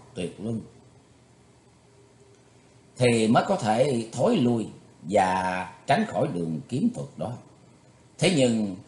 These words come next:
lưỡng túc của chàng vẫn đỉnh lập trên nền đất, không di dịch nửa bước. Chỉ thấy ngửa người trên của chàng lắc nhẹ, ngực bụng thoát lại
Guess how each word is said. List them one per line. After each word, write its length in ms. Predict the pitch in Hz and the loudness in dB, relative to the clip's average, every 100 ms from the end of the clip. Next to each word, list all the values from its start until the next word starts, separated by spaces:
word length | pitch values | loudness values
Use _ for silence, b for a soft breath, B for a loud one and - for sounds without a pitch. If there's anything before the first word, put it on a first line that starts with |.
| - - - - | -20 -20 -20 -4
lưỡng 300 | 107 117 185 233 | 0 2 2 2
túc 120 | 254 - | 0 0
của 140 | 170 - | -4 0
chàng 340 | 95 90 85 80 | 0 0 -2 0
vẫn 340 | 90 180 139 92 | 0 0 -2 0
đỉnh 260 | 104 - | 0 0
lập 200 | 80 - - | -2 -8 -2
trên 200 | 127 98 | 0 0
nền 220 | 73 69 | -4 -4
đất, 160 | 131 202 - | -4 -4 -8
không 360 | - 120 110 104 117 | -4 -2 0 -2 0
di 120 | 117 | -2
dịch 220 | 76 - 78 | -4 -8 -10
nửa 200 | 80 135 | -6 -4
bước. 360 | 135 175 - - - - _ _ _ | -2 -4 -6 -20 -20 -20 _ _ _
Chỉ 160 | 131 165 | -2 0
thấy 240 | 208 247 | 0 2
ngửa 320 | 101 107 123 | 0 0 0
người 380 | 226 113 92 90 | 0 -2 -2 -2
trên 200 | 127 127 113 | 2 2 0
của 100 | 127 - | -6 -2
chàng 280 | 85 80 | -4 -4
lắc 300 | 73 156 - | -6 -8 -10
nhẹ, 240 | 69 78 90 - - - _ _ _ _ _ _ 98 | -12 -12 -14 -16 -20 -20 _ _ _ _ _ _ -2
ngực 220 | 113 - - 80 | -2 -2 -10 -4
bụng 360 | 85 82 110 - - | -2 -2 -4 -6 -6
thoát 280 | 120 269 - | -2 -2 -2
lại 260 | 151 151 | -8 -8